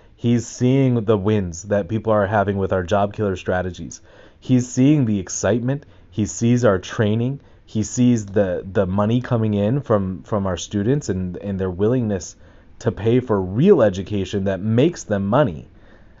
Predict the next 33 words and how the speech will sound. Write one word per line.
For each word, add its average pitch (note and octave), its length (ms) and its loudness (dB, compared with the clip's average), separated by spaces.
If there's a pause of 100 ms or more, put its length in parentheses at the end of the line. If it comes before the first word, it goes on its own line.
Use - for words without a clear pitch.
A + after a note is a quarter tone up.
Uh, G2+ 340 2
he's C#3+ 340 -2
seeing F3 400 -2
all D#3 520 2
of B2 160 0
that, C3 240 2
and A#2+ 120 0
he D3 220 0
is C3+ 160 -2
so C#3 460 0
excited G#2+ 800 -4 (320)
that G#2+ 140 2
he B2 120 2
is G#2+ 100 2
willing A#2+ 400 2
to A2 100 -8
give G#2 220 0
up G#2+ 140 2
his G#2 180 -6
spot F#2+ 340 -2
with F#2 140 -4
another F#2 280 -4
company E2 500 -10
if A2 320 -2 (240)
need F#2+ 380 -2
be. A2 240 0
He's A2+ 160 -2
not D3 180 2
gonna A#2 160 0
try C3+ 280 2
to G2 100 0
do F2 140 -6
that, F2 260 -4